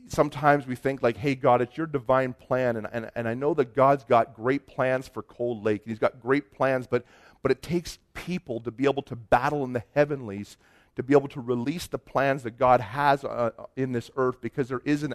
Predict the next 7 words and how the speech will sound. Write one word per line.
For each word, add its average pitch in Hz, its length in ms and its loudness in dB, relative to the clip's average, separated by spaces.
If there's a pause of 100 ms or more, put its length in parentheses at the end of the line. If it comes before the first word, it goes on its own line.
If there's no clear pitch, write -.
adversary 120 720 -2 (300)
who 143 120 0
doesn't 147 320 4
want 123 280 -2
that 120 240 0
to 107 40 -16
happen. 98 600 -8